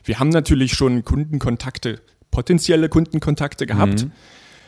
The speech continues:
Speaker 1: und haben Analysen für, äh, Planungsbüros durchgeführt, durften die aber noch gar nicht abrechnen. Das heißt,
Speaker 2: Ja.
Speaker 1: wir konnten weder die Zahlungsbereitschaft einschätzen, noch wie viel würde potenziell ein-, anfallen bei diesen,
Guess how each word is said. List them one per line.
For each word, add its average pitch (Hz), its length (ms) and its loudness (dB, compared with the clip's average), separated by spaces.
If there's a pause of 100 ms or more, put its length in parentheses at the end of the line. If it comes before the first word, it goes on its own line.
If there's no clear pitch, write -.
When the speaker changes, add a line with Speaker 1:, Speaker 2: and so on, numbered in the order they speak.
(140)
Speaker 1:
und 139 280 2
haben 143 160 0
Analysen 180 800 4
für, 165 720 2
äh, 135 160 4
Planungsbüros 151 920 4
durchgeführt, 185 800 -2 (480)
durften 135 240 0
die 139 120 2
aber 135 120 2
noch 117 140 -2
gar 117 120 0
nicht 120 180 0
abrechnen. - 440 -8
Das 208 160 -4
heißt, 196 200 2
Speaker 2:
Ja. 135 60 -2
Speaker 1:
wir 123 300 4
konnten 139 400 0
weder 165 160 6
die 160 100 0
Zahlungsbereitschaft 196 800 -2
einschätzen, 185 600 0 (260)
noch 156 420 2 (760)
wie 143 260 0
viel 175 500 4
würde 143 440 0
potenziell 143 640 0
ein-, 147 260 -2
anfallen - 540 -2 (100)
bei - 160 -4
diesen, 113 400 -8